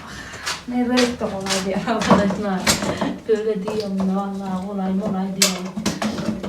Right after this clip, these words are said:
Şöyle gidiyorum. Keşke daha kumur ataydım buna.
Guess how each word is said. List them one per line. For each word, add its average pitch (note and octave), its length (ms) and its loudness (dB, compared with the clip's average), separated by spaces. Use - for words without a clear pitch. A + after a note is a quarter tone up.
Şöyle A3 260 2
gidiyorum. - 460 4
Keşke C4+ 500 0
daha B3+ 280 4
kumur G3+ 200 0
ataydım F#3+ 520 -2
buna. F#3+ 240 -6